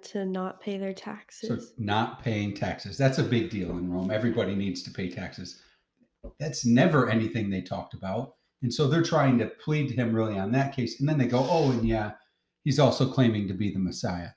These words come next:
Speaker 2: And so then Pilate asked very clearly, "Are you the king of the Jews?" And again, Ruthie, we wanna go back to, because you're gonna hear from people through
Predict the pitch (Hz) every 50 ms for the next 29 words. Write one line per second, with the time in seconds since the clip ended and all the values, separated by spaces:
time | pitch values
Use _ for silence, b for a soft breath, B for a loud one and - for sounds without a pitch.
0 | _ _ _ _ _ _ _ _ _ _ _ - 131 120 117 - 156 131 113 110
1 | 107 113 - 95 107 147 190 196 131 98 90 90 101 117 - _ _ _ _ _
2 | _ _ _ _ _ _ _ _ _ _ _ _ _ _ - - - 180 208 196
3 | 135 107 - 117 110 - - - 160 170 165 - - - 220 226 190 120 90 -
4 | - - - - 107 110 113 101 95 101 101 110 123 139 156 190 190 185 - 117
5 | 101 95 101 104 113 117 135 135 131 131 165 226 240 196 - 90 - - - -
6 | _ _ _ _ _ _ _ _ _ _ _ _ _ _ - 151 131 131 127 117
7 | 104 104 117 131 180 208 180 113 87 - - - _ _ _ _ _ _ _ _
8 | _ _ _ _ _ _ _ _ - - 113 110 110 - 123 113 104 117 120 127
9 | 143 139 135 135 147 170 165 - - - - - - - - 92 - 107 90 95
10 | 113 113 143 147 151 135 - 254 240 226 - - - 92 - - 113 - - 98
11 | 95 - - - 95 92 90 90